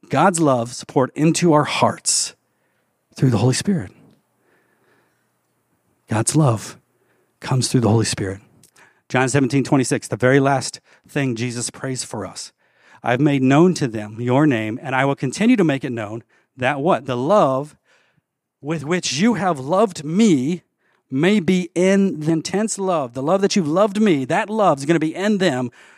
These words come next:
through the Holy Spirit. This is what you could call impartation. The Holy Spirit's sanctifying us. He's transforming us. He's infusing in us that very love of God that God has for God. And that's what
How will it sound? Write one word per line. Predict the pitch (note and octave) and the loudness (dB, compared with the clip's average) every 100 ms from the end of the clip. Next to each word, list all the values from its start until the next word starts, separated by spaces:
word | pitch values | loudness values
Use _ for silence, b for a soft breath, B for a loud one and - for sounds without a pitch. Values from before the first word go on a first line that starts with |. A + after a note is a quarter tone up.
| b b | b b
through | F3 | 4
the | E3+ | 4
Holy | B2 D#3+ C#3 | 4 2 0
Spirit. | - - A#2+ G2 - - _ _ _ _ _ _ _ _ _ _ _ | -4 -6 -6 -8 -16 -20 _ _ _ _ _ _ _ _ _ _ _
This | C#3 | -6
is | D#3 | -2
what | D3+ | -2
you | D#3 | -4
could | D3 | -2
call | C#3+ | -2
impartation. | G#3 E3 - D3 - D3 - - E2+ - _ _ _ _ _ _ _ _ _ _ | 0 -2 -2 -6 -4 -6 -6 -10 -16 -20 _ _ _ _ _ _ _ _ _ _
The | A2 | -2
Holy | F3 | 0
Spirit's | - C#3+ - | 2 0 0
sanctifying | - - F#3 G3 E3 - B2+ A2 G#2+ | -2 0 0 0 -2 -2 -6 -6 -8
us. | - | -8
He's | A2 | -6
transforming | - - F#3 F#3 - E3+ F#3 E3+ B2 | -4 0 2 2 0 0 2 2 -2
us. | A2+ - | -6 -6
He's | D3 | -6
infusing | D3 A#2+ - G3+ A#3 F3 E3 - | -6 -6 -4 2 4 4 0 -2
in | G3 | -2
us | F3 - | 0 0
that | E3+ C#3 | -2 2
very | F3 F#3 | 2 2
love | E3 F#3 | 2 2
of | E3 | 2
God | C#3+ E3+ D#3 | 2 2 0
that | C#3+ | -2
God | E3 E3+ | -2 -2
has | D#3+ D#3 | -4 -4
for | - | -8
God. | A2+ G#2+ D#2 - _ _ _ _ _ _ _ _ _ _ _ _ _ _ _ _ _ - | -8 -8 -10 -20 _ _ _ _ _ _ _ _ _ _ _ _ _ _ _ _ _ -10
And | A#2 | -2
that's | D#3 E3+ | -2 -2
what | - | -4